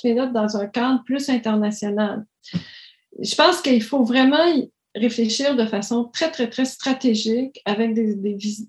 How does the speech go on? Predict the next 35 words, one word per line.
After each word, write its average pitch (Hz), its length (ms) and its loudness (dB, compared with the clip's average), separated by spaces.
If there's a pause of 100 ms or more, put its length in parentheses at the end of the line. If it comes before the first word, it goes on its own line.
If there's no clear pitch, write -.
des, 214 160 2
des 208 260 0
ob-, 214 220 2
des 220 140 2
finalités 240 580 0
très 311 240 -4
claires, 233 420 2
des 220 160 4
publics 240 440 2
très 330 240 -2
clairs 269 420 0
qu'on 220 160 -2
veut 220 220 0
viser, 214 460 -2 (460)
parce 220 220 -2
que 254 80 2
ce - 160 -2
qu'on 349 240 2
veut, 277 260 0
là, 269 140 0
c'est - 160 -8
un 214 240 2
autre 262 300 0
tournant. 208 520 0 (580)
C'est - 160 -4
un, 208 220 4
c'est 214 140 -6
un, 202 180 -4
c'est 214 160 -6
un, 196 180 -4
c'est 214 120 -6
un 214 140 6
tournant 254 720 4
par 233 120 2
rapport 220 280 2